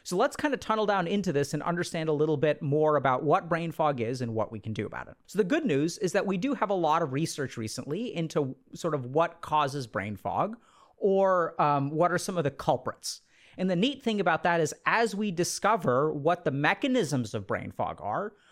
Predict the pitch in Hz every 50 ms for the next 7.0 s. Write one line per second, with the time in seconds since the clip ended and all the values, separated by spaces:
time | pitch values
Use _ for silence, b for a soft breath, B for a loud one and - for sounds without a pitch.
0 | b b b 202 220 208 - - 185 185 226 233 - - 254 226 208 175 156 156
1 | 160 165 202 202 - - 226 208 208 202 196 - 190 180 175 - 151 135 143 135
2 | - - 156 151 180 208 269 294 277 208 185 190 190 190 196 180 - - 190 170
3 | 170 170 170 160 - - 147 - 151 147 143 - - 151 131 - - 120 104 95
4 | 87 78 - - - - - - - - b b b b b b b b - -
5 | 175 185 - - - - 233 226 208 175 139 156 139 131 120 - 104 92 82 -
6 | - - - - - - - _ _ _ _ _ _ _ - - - 151 208 -